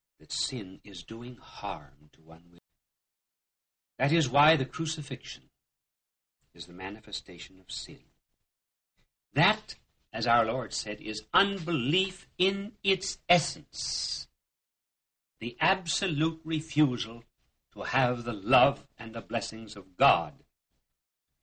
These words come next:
Now, the Holy Spirit reveals to us that sin is the refusal to accept that deliverance purchased by Christ. And nothing but the Spirit can convince us really of sin.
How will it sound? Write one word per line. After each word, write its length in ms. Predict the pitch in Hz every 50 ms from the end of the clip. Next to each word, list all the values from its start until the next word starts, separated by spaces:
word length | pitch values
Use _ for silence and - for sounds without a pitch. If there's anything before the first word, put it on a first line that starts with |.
| _ _ _ _ _ _ _ _ _ -
Now, 80 | 95 95
the 80 | 101
Holy 300 | - 156 196 214 226 226
Spirit 540 | - - - - - 208 196 196 202 196 -
reveals 640 | 139 123 120 113 113 170 202 202 208 202 196 - -
to 180 | - 160 151
us 220 | 123 104 - - -
that 200 | - 104 - -
sin 680 | - - - - - 196 214 214 226 220 226 220 208 - - - - -
is 140 | - 120 113
the 140 | - 110 107
refusal 680 | 113 117 113 - - 190 220 233 233 190 165 202 185 151
to 140 | - 110 110
accept 540 | 107 104 - - - 185 202 196 - - -
that 260 | 139 160 - 135 147
deliverance 720 | 151 175 156 143 160 170 - 135 160 160 160 156 - - - - - - _ -
purchased 440 | - 170 160 - - 160 151 - -
by 200 | 139 139 135 131
Christ. 640 | - - 135 113 101 - - - - - - - _ _ _ _ _ _ _ _ _ _ _ _ _ _ _ _ _ _ _ _ -
And 200 | 123 139 151 160
nothing 460 | 185 240 254 - - 233 233 220 165
but 240 | 147 202 220 220 -
the 80 | - 143
Spirit 640 | - - - - - - - 104 92 - - - _ _ _ _ _ _ _ _ _ _ -
can 200 | - 143 139 131
convince 560 | 135 147 135 123 - - 180 196 196 185 - 160
us 220 | 165 160 - -
really 400 | 120 135 160 160 160 151 151 147
of 160 | 147 131 139
sin. 480 | - - - - - 101 80 73 -